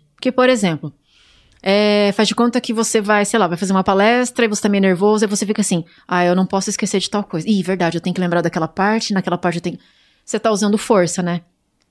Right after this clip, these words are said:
E se você sabe que você usa força, força é consciente, força de vontade.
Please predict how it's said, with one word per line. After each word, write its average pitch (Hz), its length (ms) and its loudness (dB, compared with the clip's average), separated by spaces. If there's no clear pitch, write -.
E 208 160 2
se 220 100 -2
você 214 180 -2
sabe 247 220 2
que 220 100 -2
você 196 180 2
usa 170 200 2
força, 214 480 2
força 208 280 0
é 208 40 0
consciente, 208 840 0
força 165 220 -6
de 156 80 -6
vontade. 170 480 -8